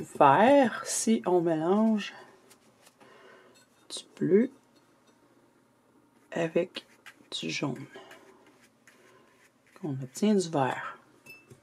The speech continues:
Donc, on a nos couleurs secondaires. Jusque-là, ça va.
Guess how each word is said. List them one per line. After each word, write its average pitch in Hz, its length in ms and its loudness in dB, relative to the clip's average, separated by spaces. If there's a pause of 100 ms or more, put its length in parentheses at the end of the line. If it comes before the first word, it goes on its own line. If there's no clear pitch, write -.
(340)
Donc, 151 320 -4
on 143 60 -2
a 135 160 -2
nos 143 180 -2
couleurs 160 560 -2 (540)
secondaires. 131 1040 -4 (4000)
Jusque-là, 151 500 2
ça 139 220 2
va. 160 280 2